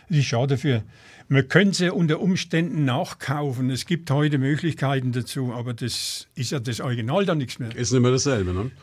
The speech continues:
Speaker 1: Ich will ja keine Karten mehr damit spielen, sondern ich will genau die Karten,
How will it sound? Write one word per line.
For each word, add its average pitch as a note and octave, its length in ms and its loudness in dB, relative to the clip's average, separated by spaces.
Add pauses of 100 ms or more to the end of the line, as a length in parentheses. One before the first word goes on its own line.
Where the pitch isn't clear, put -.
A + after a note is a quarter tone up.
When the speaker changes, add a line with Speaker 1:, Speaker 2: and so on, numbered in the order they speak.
(120)
Speaker 1:
Ich C3 260 -4
will C#3 100 0
ja C#3 140 2
keine B2+ 240 -2
Karten D3 260 -4
mehr E3 160 0
damit E3+ 240 -2
spielen, F3 300 -6
sondern D3+ 300 0
ich D3 180 -4
will D3+ 180 -2
genau D3 380 -2
die G#3 320 -6
Karten, C#3 420 -4